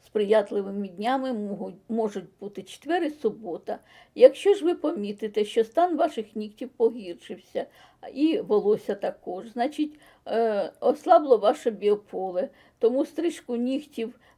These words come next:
та волосся слід проводити лише, лише в сприятливі дні, зазначені у цьому календарі. От.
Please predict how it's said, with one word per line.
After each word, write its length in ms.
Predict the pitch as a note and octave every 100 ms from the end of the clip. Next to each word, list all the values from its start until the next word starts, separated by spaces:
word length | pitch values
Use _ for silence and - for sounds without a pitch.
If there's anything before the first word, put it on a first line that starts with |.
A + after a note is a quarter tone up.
| -
та 120 | G#3+
волосся 520 | G#3 A3+ E4 F4+ C4+
слід 320 | - D4 F4
проводити 580 | C4 G#3 A3+ B3 G#3 G#3
лише, 440 | G3+ G3 - E4 E4 - _ -
лише 320 | G#3+ - F4+
в 60 | F4
сприятливі 920 | - G3+ G#3 C4+ C#4 B3+ B3 - C4+ _ _
дні, 360 | - F3 G3+ F#3+
зазначені 760 | G3 G3 G#3 B3+ D4 D#4+ C4 A#3
у 160 | E3+ E3 _ -
цьому 440 | A3 B3 A#3+ A#3+ _ _
календарі. 720 | - G3 G#3+ B3 G3 D#3 D#3 D3 A#3+ _ _ _ _ _ _ _ _ _ _ _ _ _ _
От. 300 | - F#3 F3